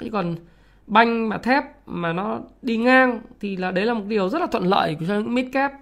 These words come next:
tăng trưởng và tạo những siêu cổ phiếu. Thị trường có thể là không, không nóng, nhưng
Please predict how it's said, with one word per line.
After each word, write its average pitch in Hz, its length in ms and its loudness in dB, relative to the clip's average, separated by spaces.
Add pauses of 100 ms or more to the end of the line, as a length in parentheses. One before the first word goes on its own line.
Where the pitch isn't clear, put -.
(120)
tăng 208 180 -2
trưởng 147 340 0
và 135 80 -10
tạo 165 260 -8
những 214 100 -10
siêu 240 200 0
cổ 151 180 -4
phiếu. 139 300 -4 (840)
Thị 277 100 2
trường 233 300 8
có 269 60 -4
thể 254 160 2
là 147 140 2
không, 277 520 2
không 277 260 2
nóng, 247 280 2 (1200)
nhưng 254 400 4